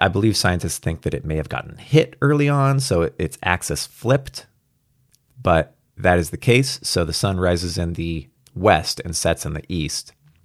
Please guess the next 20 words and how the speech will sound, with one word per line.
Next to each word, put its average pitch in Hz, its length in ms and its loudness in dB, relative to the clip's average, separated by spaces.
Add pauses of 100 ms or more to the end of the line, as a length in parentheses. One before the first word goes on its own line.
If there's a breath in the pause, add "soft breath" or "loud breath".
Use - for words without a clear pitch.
(300)
And 78 360 -2
where 82 320 2
was 131 160 2
I 135 80 6
even 143 180 2
going 151 260 2
with 151 140 -4
this? 156 300 -2 (100)
I'm 78 160 -4
not 92 160 4
even 104 160 -2
sure, 82 340 0 (140)
but 139 340 4 (520 soft breath)
Leslie 123 400 4
makes 113 280 2
up 101 200 2
words 90 420 0
for, 82 520 0 (100)
uh, 80 400 0 (500)
well, 95 640 0